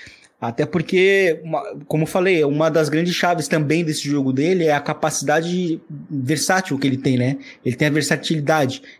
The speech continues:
é um jogador dinâmico também, então ele é um jogador que encaixa melhor jogando no centro do campo com passadores, né? Ou também pode jogar como, como esse extremo, né? Jogando pelo, pela, pela direita,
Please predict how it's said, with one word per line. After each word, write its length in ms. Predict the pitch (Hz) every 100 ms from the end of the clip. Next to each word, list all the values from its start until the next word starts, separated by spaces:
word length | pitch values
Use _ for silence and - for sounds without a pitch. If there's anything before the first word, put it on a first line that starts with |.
| -
é 80 |
um 80 | 131
jogador 320 | 143 151 151
dinâmico 560 | 156 160 165 165 165 -
também, 460 | 147 135 139 151 147 - - -
então 360 | 135 131 156 160 160 143 131 -
ele 100 | 147
é 40 | 147
um 60 |
jogador 300 | 151 156 156
que 140 | 151 170
encaixa 340 | 156 190 208
melhor 420 | 214 180 180 214 - 151 - - - -
jogando 320 | 135 143 165
no 100 | 170
centro 260 | 165 156 160
do 80 | 147
campo 260 | 185 190
com 180 | 196 185
passadores, 720 | - 175 170 156 147 - - - - -
né? 300 | - 127 123 131
Ou 180 | 143 160
também 320 | - 175 170 185
pode 180 | 196
jogar 160 | 180 185
como, 500 | 185 185 180 175 156
como 180 | - 165
esse 180 | 156 -
extremo, 540 | 151 - 160 185 208 202 - - _
né? 160 | 131 139
Jogando 420 | 139 139 147 143
pelo, 480 | 147 143 139 123 110 113 _
pela, 240 | - 135 123
pela 200 | 120 143
direita, 540 | 131 135 139 156 196